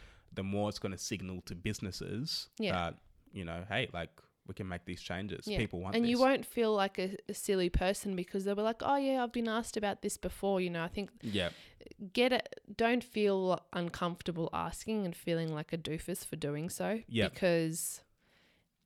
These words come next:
Speaker 2: at the <laughs> end of the day, as silly and maybe,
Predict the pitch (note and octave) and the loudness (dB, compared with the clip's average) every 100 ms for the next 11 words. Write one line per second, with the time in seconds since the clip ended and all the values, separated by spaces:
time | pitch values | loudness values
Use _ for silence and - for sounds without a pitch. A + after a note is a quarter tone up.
0 | _ F3+ G3+ G#3 - G#3 G3+ F3 E3 D3+ | _ -2 0 2 4 4 2 0 0 0
1 | D3+ D3+ D3+ - E3+ - - F3 E3+ D#3 | -2 -2 -4 -6 -6 -6 -2 0 0 -2
2 | D#3 - _ D#3 D#3 D3+ D3 D3 C#3+ C#3+ | -4 -10 _ -2 -2 0 -6 -6 -8 -10